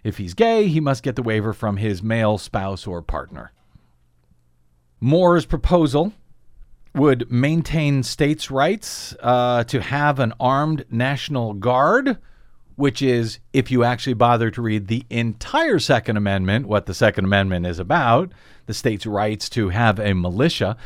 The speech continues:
So he says the states can still have an armed national guard, and he would allow guns to be used for sport and hunting. While instituting new protections for the public. "The public safety comes ahead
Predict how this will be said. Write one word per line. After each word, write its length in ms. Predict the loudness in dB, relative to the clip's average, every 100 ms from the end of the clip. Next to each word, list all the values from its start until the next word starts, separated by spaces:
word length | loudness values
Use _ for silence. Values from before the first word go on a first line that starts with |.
| -14
So 180 | 0 2
he 140 | 4
says 340 | 2 2 2 0
the 120 | -4
states 320 | 0 0 0
can 140 | -4 -2
still 260 | 0 0
have 240 | 2 0 0
an 100 | 0
armed 420 | 0 0 -4 -4
national 400 | -4 -4 -8 -2
guard, 420 | 2 4 4 0 -12 -20 -6
and 260 | -2 0 2
he 60 |
would 160 | 2 2
allow 200 | 2 2
guns 300 | 0 -2 -4
to 100 | -4
be 80 | -2
used 240 | -2 -2
for 120 | -8
sport 440 | -8 0 2 2 -2
and 180 | -8 -4
hunting. 420 | -4 -2 -6 -8 -20 -20 _ -20 -20 -20 _
While 200 | -2 0
instituting 640 | 0 -2 -4 -2 0 2 2
new 160 | 0
protections 760 | 0 -6 -2 -4 -2 -2 -2 -4
for 320 | -6 0 0
the 100 | 0
public. 440 | 0 2 2 0 -6
"The 80 |
public 380 | -2 -2 -2 -6
safety 420 | 0 0 0 -4
comes 340 | -4 -2 -2 -2
ahead 540 | -4 -2 2 2 0